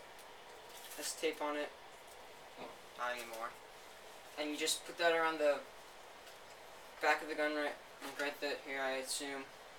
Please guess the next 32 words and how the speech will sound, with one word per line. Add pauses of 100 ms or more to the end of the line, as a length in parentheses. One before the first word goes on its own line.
(480)
Yeah,
that
looks
about
right. (1300)
So, (1120)
with (160)
everything
that
it
comes
with, (220)
you
can, (520)
with
the
four
shells,
you'll
get
a
hundred
and
ten
rounds, (540)
which
I
would (240)
probably
suggest
buying
more.